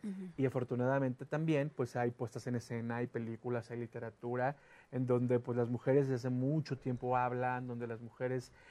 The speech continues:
Speaker 2: nos dicen a todos, "Oigan, me siento así, amo así, me entrego así,
Speaker 1: Sí.
Speaker 2: creo que las cosas no pueden seguir de cierto modo porque viola mis garantías individuales,
Speaker 1: Exacto.
Speaker 2: eh,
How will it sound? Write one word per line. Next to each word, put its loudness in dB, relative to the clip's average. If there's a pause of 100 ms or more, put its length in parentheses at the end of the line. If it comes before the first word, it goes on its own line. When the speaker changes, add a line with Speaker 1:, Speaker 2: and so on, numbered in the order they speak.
(180)
Speaker 2:
nos 4
dicen 4
a 4
todos, 2 (240)
"Oigan, 4
me 2
siento -2
así, 2
amo -4
así, -4
me -2
entrego -4
así, 0
Speaker 1:
Sí. 0
Speaker 2:
creo 6
que 4
las 4
cosas 2
no 2
pueden 2
seguir 0
de 0
cierto -6
modo 4
porque -8
viola 2 (320)
mis 4
garantías 2
individuales, 2
Speaker 1:
Exacto. -4
Speaker 2:
eh, 2